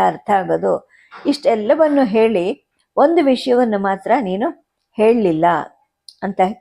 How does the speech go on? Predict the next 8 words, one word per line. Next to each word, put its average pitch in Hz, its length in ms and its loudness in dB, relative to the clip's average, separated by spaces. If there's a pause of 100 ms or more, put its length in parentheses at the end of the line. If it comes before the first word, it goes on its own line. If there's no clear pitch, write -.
(300)
ಹೇಳಿದಾಗ, 208 460 0 (1000)
ಯಾವುದು 196 340 2
ಪ್ರಭು? 165 500 -4 (460)
ನಿಮ್ಮಿಂದ 294 360 2
ಯಾವ 202 320 2
ವಿಷಯವನ್ನು 220 540 -2
ನಾನು 196 220 -6
ಮುಚ್ಚಿಟ್ಟಿಲ್ಲ. 185 540 -4